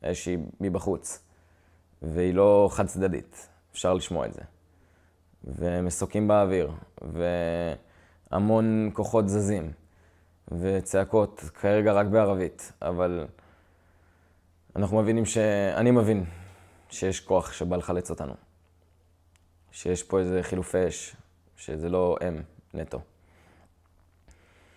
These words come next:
ואחרי איזה חצי שעה שאנחנו יושבים פעם ראשונה, כאילו,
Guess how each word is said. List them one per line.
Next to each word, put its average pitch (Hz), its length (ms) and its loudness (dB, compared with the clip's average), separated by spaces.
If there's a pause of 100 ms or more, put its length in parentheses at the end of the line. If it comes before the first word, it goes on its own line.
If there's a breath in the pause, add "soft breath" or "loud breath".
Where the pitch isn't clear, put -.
(800 soft breath)
ואחרי 98 880 2
איזה 120 300 6
חצי 110 300 -2
שעה 113 260 4
שאנחנו 104 340 -2
יושבים 104 380 0
פעם 110 240 2
ראשונה, 104 340 -2
כאילו, 95 300 -4